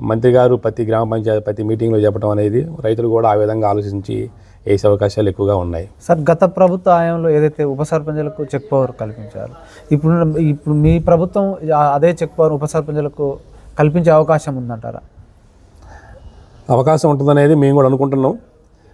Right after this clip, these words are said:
Speaker 1: మరి ఏదనేది రేపు క్యాబినెట్లో వాళ్ళు ఏ నిర్ణయం తీసుకుంటారనేది, ఆ, ఉప సర్పంచ్ కంటే ఉప సర్పంచ్ చెక్ పవర్ ఇస్తే ఆ కోఆర్డినేషన్ మంచిగా ఉంటే ఇబ్బంది లేదు, లేకపోతే కొంచెం ఇబ్బంది పడ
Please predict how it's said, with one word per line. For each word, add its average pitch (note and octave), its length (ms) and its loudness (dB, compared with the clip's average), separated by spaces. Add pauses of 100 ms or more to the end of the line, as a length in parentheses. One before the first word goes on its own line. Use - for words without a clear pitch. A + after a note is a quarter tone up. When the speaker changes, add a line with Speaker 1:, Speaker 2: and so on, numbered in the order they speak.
Speaker 1:
మరి A#2 160 2
ఏదనేది C#3 540 4
రేపు B2 460 0
క్యాబినెట్లో B2 460 2
వాళ్ళు A#2 220 2
ఏ A2+ 80 4
నిర్ణయం A#2 280 2
తీసుకుంటారనేది, A2 840 -2 (1400)
ఆ, B2+ 320 4
ఉప B2+ 140 2
సర్పంచ్ E3+ 460 2
కంటే F#3+ 320 2
ఉప E3 200 0
సర్పంచ్ E3 380 0
చెక్ D3+ 160 -2
పవర్ D3+ 160 6
ఇస్తే F#3 340 0 (680)
ఆ C3 60 0
కోఆర్డినేషన్ E3 600 2
మంచిగా D3+ 280 0
ఉంటే D#3 200 2
ఇబ్బంది D3 220 2
లేదు, G2 260 0 (500)
లేకపోతే D#3+ 480 2
కొంచెం E3+ 220 0
ఇబ్బంది D3 240 0
పడ C#3+ 140 0